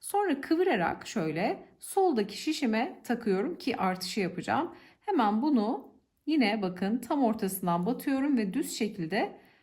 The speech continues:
örerek ilmeğin içinden yine ilmek çıkartmış oluyorum ve bu şekilde artışı yaptık.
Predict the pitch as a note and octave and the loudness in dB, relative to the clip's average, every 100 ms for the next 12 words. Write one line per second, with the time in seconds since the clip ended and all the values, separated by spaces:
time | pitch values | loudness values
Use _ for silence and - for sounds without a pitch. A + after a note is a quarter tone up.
0 | _ _ - C#4+ G#3+ F3 D#4 - - _ | _ _ -2 2 2 2 -2 -6 -20 _
1 | _ C#4 A3 F3 F3 - F3 F3 G3 G3 | _ 0 2 2 -2 -4 -2 0 0 0
2 | F3 F3 - - F#3+ F3 C#4 C#4+ G#3 E3+ | 0 -2 -8 -4 -2 -2 -4 -2 -2 0
3 | G3 D#4 A#3 D#4 D#4 B3 F#3+ G3 F#3+ - | 0 0 0 -2 -2 -2 2 2 0 -2
4 | D#4 G#3 - - - | 0 0 0 -8 -18